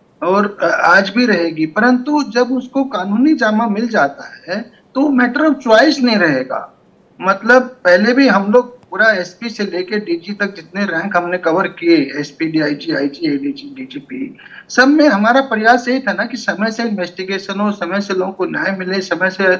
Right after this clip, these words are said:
अभियुक्त पकड़े जाए, अपराधी जेल जाए। तो किंतु टाइम बाउंड नहीं होने से थोड़ा सा जो उसको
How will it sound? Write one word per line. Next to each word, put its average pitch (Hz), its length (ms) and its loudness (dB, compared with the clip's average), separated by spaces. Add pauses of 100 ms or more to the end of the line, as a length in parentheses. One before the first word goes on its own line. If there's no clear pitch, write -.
(320)
अभियुक्त 175 340 0
पकड़े 185 280 4
जाए, 190 300 2
अपराधी 175 380 -2
जेल 196 460 0
जाए। 190 320 2 (520)
तो 302 220 6
किंतु 302 840 0 (720)
टाइम 262 320 2
बाउंड 262 280 4
नहीं 202 420 0
होने 233 400 2
से 233 320 -2
थोड़ा 233 380 0
सा 240 180 0
जो 240 180 -4
उसको - 420 -8